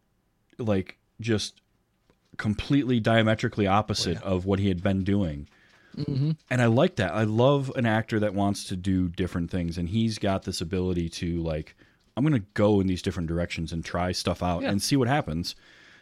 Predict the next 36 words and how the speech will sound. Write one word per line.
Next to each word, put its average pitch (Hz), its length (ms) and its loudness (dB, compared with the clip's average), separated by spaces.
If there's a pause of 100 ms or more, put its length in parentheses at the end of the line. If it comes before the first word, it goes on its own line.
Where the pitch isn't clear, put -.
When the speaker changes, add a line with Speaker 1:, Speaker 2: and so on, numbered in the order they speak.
(120)
Speaker 2:
Yeah. 107 140 2
Speaker 1:
And, 101 480 2 (200)
you 175 80 0
know, 135 100 4
it, 139 180 4
it 139 140 2
helps. 131 460 0 (160)
Uh, 113 280 2
his 107 420 -2
early 131 280 2
career 123 380 2
was 120 180 2
helped - 340 -2
by 101 160 4
his 107 140 2
uncle, 101 360 0 (480)
um, 92 320 0
but 104 260 2
he 110 140 0
did, 107 460 2 (500)
'cause 104 140 0
his 107 120 0
uncle's 131 300 2
Francis 107 360 -2
Ford 113 180 0
Coppola. - 380 -8 (800)
Speaker 2:
Oh, 220 280 4
didn't 156 200 0
know 196 160 2
that. - 240 -4 (100)
Speaker 1:
Yeah, 139 160 6
he's 110 220 4
a, 110 220 4
he's 113 200 0
a 113 80 -2
Coppola, 101 520 -2